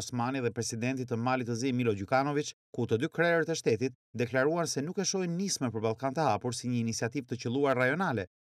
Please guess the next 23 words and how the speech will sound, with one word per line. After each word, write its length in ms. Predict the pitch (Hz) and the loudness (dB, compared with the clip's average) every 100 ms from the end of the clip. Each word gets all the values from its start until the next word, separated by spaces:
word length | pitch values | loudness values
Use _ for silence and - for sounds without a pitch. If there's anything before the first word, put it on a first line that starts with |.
| 110 | -2
dhe 120 | 120 | 0
se 80 | 123 | 0
do 80 | 110 | -2
të 120 | 95 | -2
vazhdojnë 320 | 101 95 143 139 | -2 -2 -4 -4
të 80 | 127 | -4
mbështesin 460 | - 110 107 110 | -2 0 -2 -4
procesin 340 | 113 107 98 110 | -4 -4 -4 -4
e 80 | |
Berlinit. 400 | 117 143 131 120 _ _ | -2 0 -2 -4 _ _
Edhe 240 | 175 185 | -2 0
ish 140 | 180 - | 0 0
kryeministri 480 | 139 135 156 - 120 | 0 0 -4 -4 -4
Sali 240 | - 98 | -2 -4
Berisha, 400 | 92 120 135 156 - _ 110 | -2 -2 -2 -2 -4 _ -4
gjatë 240 | 110 - | -2 -2
takimit 320 | 117 165 170 | -4 -6 -4
që 100 | 151 127 | -4 -2
zhvilloi 180 | 143 | -4
në 160 | 156 120 | -2 -4
qytetin 320 | 110 131 107 | -2 -2 -2
e 80 | 107 | 2
Beratit, 480 | 147 110 101 120 | 4 2 0 -4